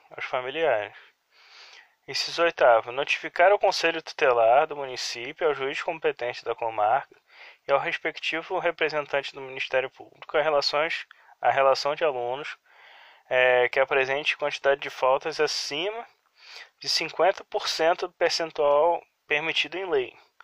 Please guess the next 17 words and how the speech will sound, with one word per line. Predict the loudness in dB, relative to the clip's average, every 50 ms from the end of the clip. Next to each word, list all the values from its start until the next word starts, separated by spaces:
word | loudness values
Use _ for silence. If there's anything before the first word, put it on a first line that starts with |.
| _ -20 -20 -20 -20 -20 -20 -20 _ _ 0
Ou | 2 2 2 2
seja, | 0 -2 -2 -2 -2 0 2 2 2 2 0 -2 -4 -6 -8 -16 -18 -20 _ _ _ _ _ _ _ _ _
aqui | -4 -4 -4 -4 -4 -2
na | 2 4 4
lei | 4 4 4 2 2 2 -2 -4 -2
é | 2 4
algo | 6 6 4 4 0 -6
super | -8 -8 -6 -6 -6 -6 -6 -6 -6 -6 -6 -4 -4 -4
importante, | -4 -6 -4 -2 -2 -2 -4 -4 -4 -2 -2 -2 -2 -4 -8 -12 -16 -20 _ -20 -20 -20 -20 -20 -20 _ _
que | -2 0
eu | 0 2
já | 2 0 0
tinha | -2 -2 -4 -6 -4 -4
comentado | -4 -4 -2 -2 -4 -2 0 2 4 4 4 2 0
lá | 0 0 0
no | 0 0 0 2
eca | 4 6 6 6 4 4 0 -6 -8 -8